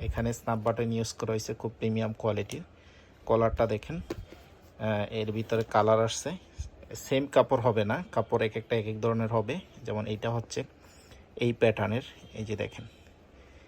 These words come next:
এর পরের প্যাটার্নটা, এটা মোজা-, মোটামুটি বোঝা যাচ্ছে, খুব ক্লিয়ার। আহ, একটু দেখেন, এই যে দেখেন, এটাও কিন্তু খুব সুন্দর।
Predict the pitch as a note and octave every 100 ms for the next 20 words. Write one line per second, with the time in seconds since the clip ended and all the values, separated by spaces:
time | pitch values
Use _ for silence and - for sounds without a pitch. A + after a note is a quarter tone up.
0 | - - A#2 - B2 B2+ B2 B2+ C3 B2+
1 | B2 A#2+ A#2+ A#2 B2 A#2+ A2+ A#2+ A2+ A2+
2 | G#2+ G#2+ A2 A2 - D#3+ - A#2+ - A2
3 | G#2+ A2+ C#3 - - - - - - -
4 | G2+ G2+ - A2 - G#2 G#2 - D#3 -
5 | - - - - - - G#2 G2+ - G#2
6 | - A2+ A#2+ A#2+ B2 A#2+ - A#2 - A#2+
7 | A2+ B2